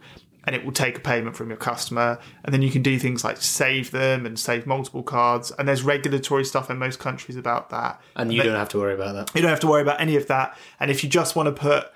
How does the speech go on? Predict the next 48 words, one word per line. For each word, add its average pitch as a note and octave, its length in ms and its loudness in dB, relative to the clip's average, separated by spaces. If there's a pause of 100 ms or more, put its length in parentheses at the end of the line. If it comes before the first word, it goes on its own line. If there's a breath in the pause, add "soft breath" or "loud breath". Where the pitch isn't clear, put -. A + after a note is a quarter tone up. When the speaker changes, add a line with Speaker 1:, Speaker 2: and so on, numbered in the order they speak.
(220 soft breath)
Speaker 1:
a B2+ 60 -6
credit D3 260 2
card C#3 220 2
form C#3+ 240 0
on C#3 60 0
your C3 100 0
website C3 480 2
in, B2 100 -4
like, B2 220 0 (380)
five B2+ 420 0
minutes, B2+ 380 0
they've B2 180 0
got - 160 2
a - 40 -6
piece B2 260 -2
of A#2+ 140 -6
JavaScript B2 540 0
that A2+ 120 -12
you - 100 -12
can C3 200 -2
load A#2+ 180 4
on A#2 100 0
the A2+ 80 -4
page A#2 380 -4
and A2 220 -14
puts - 240 -6
a - 40 -12
little - 160 -6
thing. - 400 -4
Speaker 2:
Yeah. A#2 200 2
Speaker 1:
And C3+ 80 0
they're C3+ 120 4
really, C#3 720 4 (320 loud breath)
there E3+ 240 6
are F#3 100 6
already A#3 200 4
people F#3 260 2
doing D3+ 240 2
payments. B2+ 640 -2
And B2 160 -4
then B2 340 -6
it - 100 -12
was C#3 100 0
a C3+ 40 -2
couple D3 240 0
of C3 120 0
young C3 200 2
entrepreneurs B2+ 680 -4